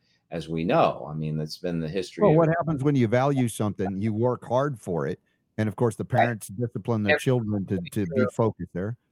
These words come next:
Speaker 1: Particularly true of, of American immigrant, uh, populations who want to get ahead in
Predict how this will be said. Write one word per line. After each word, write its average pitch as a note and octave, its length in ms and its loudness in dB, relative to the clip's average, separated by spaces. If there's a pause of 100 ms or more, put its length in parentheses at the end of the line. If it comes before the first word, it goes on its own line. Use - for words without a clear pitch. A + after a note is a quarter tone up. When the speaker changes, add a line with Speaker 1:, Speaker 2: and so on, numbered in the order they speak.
(240)
Speaker 1:
Particularly D3+ 580 0
true A2+ 440 4
of, G2+ 240 -10
of G2+ 280 2
American G2+ 760 -2
immigrant, C#3+ 500 0 (320)
uh, E2 220 0
populations E2 1040 -2
who F2+ 120 -4
want F#2+ 300 -2
to F2 100 -14
get E2 180 -2
ahead B2 300 -2
in F2 200 -2